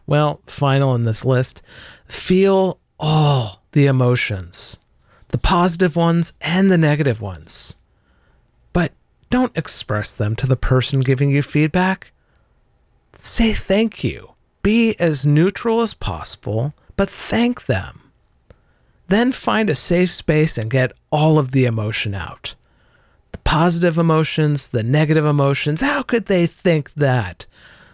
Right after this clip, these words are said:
What, do they think I'm stupid? Do they think, "Oh my gosh"? Just get it out. Don't keep it in. And I think this is the main reason people don't want feedback. I think this is the main reason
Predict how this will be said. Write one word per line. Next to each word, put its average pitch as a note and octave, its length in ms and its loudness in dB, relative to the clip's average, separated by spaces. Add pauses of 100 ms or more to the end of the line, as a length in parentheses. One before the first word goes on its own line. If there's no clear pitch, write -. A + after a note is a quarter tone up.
(200)
What, G#3 200 2
do E3 60 2
they C#3+ 180 2
think F3 340 -2
I'm C3 160 0
stupid? A#3 840 0 (120)
Do F3+ 100 2
they F3+ 200 2
think, G3 540 -4
"Oh G3 380 2
my F#3 260 2
gosh"? D3+ 640 -2 (800)
Just - 320 0
get D3+ 220 2
it D#3 100 2
out. B2 260 -4 (120)
Don't D#3 300 2
keep - 280 0
it C3 100 0
in. C3 280 -2 (800)
And D#3+ 100 2
I G3+ 80 4
think C4+ 320 -2
this G3+ 280 0
is A#3+ 140 -4
the G#3+ 120 -2
main F3+ 320 2
reason F3 400 0
people - 380 -4
don't D3+ 380 -2
want B2 240 -4
feedback. G#3 500 -2
I G3+ 100 -2
think C#4 200 -4
this C#4 260 -2
is B3+ 100 -6
the C4 120 -2
main C4 300 0
reason C4+ 360 -2